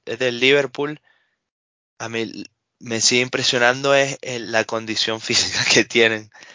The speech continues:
O sea, te, te apabulla físicamente el Liverpool. Entonces a veces juegan mal,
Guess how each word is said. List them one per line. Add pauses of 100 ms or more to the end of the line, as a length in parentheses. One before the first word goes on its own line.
(720)
O
sea,
te,
te
apabulla
físicamente
el
Liverpool.
Entonces
a
veces
juegan
mal,